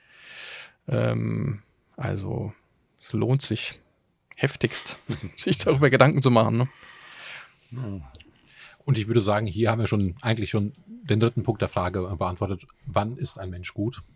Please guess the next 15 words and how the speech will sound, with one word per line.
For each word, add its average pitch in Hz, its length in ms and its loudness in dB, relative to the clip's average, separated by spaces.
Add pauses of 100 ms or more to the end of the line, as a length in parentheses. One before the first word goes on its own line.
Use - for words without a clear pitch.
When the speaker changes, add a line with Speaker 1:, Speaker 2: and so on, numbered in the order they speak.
(260)
Speaker 3:
Wenn 90 160 -4
er 101 80 -2
sich 95 160 -6
Gedanken - 340 -4
macht. 87 260 -12 (280)
Wenn 107 240 0
er 110 80 4
sich 110 140 2
Speaker 1:
Mhm. - 40 0
Speaker 3:
Gedanken 113 340 2
macht - 380 -6 (100)
Speaker 2:
Mhm. 90 380 -12
Speaker 3:
um 107 100 -2
sich 101 140 2
selber, 113 460 -2